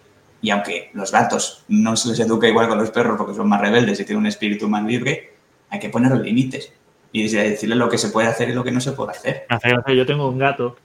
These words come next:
Speaker 2: y creo que está ahí dentro de una, tengo un, un mueblecito esto de ikea de dos por dos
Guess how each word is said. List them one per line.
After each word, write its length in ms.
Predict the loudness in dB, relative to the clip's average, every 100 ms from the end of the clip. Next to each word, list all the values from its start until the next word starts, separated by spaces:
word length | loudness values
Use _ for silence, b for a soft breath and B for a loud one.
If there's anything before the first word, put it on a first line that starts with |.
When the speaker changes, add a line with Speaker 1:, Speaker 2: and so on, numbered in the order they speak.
| _
Speaker 2:
y 80 | -12
creo 200 | -6 -4
que 80 | -4
está 180 | -6 -2
ahí 140 | 0
dentro 300 | 0 0 0
de 80 | 0
una, 360 | 2 2 0 -2
tengo 240 | -2 2 2
un, 240 | 2 -4
un 220 | -4 -4 -2
mueblecito 500 | 0 0 -2 0 0
esto 180 | 0 0
de 80 | 2
ikea 300 | 2 2 0
de 120 | 0
dos 140 | -2
por 240 | -2 0 4
dos 240 | 2